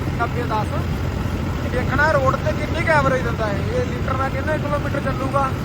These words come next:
ਕਿੰਨੀ ਕੁ ਇਹਦੀ ਸਪੀਡ ਆ, ਕਿੰਨੇ ਘੰਟਿਆਂ 'ਚ ਪਹੁੰਚਦੇ ਆ ਆਪਾਂ। ਇਹ ਸਾਰਾ ਕੁਛ ਹਿਸਾਬ ਕਿਤਾਬ ਲਾਵਾਂਗੇ, ਕਿਉਂਕਿ ਟਰੈਕਟਰ ਨੂੰ ਵਾਰ-ਵਾਰ ਤਾਂ ਆਪਾਂ ਕਦੇ ਰੋਡ 'ਤੇ ਲਿਆਉਣਾ ਨਹੀਂ, ਕਿਤੇ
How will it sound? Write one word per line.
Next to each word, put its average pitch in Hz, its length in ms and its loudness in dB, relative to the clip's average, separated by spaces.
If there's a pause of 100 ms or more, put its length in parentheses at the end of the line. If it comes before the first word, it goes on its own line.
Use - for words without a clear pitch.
(640)
ਕਿੰਨੀ 302 240 -2
ਕੁ 320 80 0
ਇਹਦੀ 302 160 2
ਸਪੀਡ - 340 -2
ਆ, 294 60 6
ਕਿੰਨੇ 285 360 2
ਘੰਟਿਆਂ 269 300 2
'ਚ 254 40 0
ਪਹੁੰਚਦੇ 269 460 0
ਆ 277 60 0
ਆਪਾਂ। 262 240 0 (440)
ਇਹ 285 160 2
ਸਾਰਾ 262 240 2
ਕੁਛ 180 120 -2
ਹਿਸਾਬ 254 320 2
ਕਿਤਾਬ 240 240 0
ਲਾਵਾਂਗੇ, 240 420 0 (540)
ਕਿਉਂਕਿ 247 280 -2
ਟਰੈਕਟਰ 269 300 -2
ਨੂੰ 262 120 -2
ਵਾਰ-ਵਾਰ 247 440 4
ਤਾਂ 262 80 0
ਆਪਾਂ 262 140 -2
ਕਦੇ 254 220 -2
ਰੋਡ 240 260 0
'ਤੇ 262 80 0
ਲਿਆਉਣਾ 247 300 2
ਨਹੀਂ, - 220 -2
ਕਿਤੇ 202 180 -2